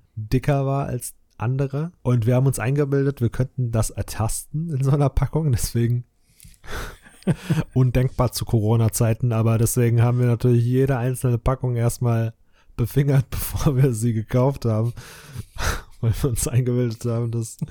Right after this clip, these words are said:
<laughs> da ein Glitzersticker dabei ist. Also die Erfolgsquote war gar nicht so schlecht.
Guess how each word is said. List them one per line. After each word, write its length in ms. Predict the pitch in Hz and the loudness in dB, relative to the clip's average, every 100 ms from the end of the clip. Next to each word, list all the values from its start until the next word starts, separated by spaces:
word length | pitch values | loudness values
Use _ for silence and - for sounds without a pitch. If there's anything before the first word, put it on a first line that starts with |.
| - 147 | -6 -6
<laughs> 320 | 139 - - | -4 -8 -2
da 240 | 127 127 | 0 0
ein 240 | 143 131 123 | 0 0 2
Glitzersticker 720 | 135 - 127 - 113 110 107 | 0 0 -2 -2 -4 -4 -4
dabei 400 | 107 101 104 104 | -4 -6 -6 -6
ist. 260 | 95 - - _ _ _ _ - - - | -10 -14 -20 _ _ _ _ -18 -18 -12
Also 240 | 127 135 151 | -4 2 2
die 80 | 151 | 2
Erfolgsquote 640 | 135 - 208 - 156 160 | 2 2 0 0 2 4
war 100 | 143 | 2
gar 160 | 139 160 | 2 2
nicht 120 | 160 | 4
so 140 | 139 | 2
schlecht. 460 | 120 123 139 - | 2 2 2 0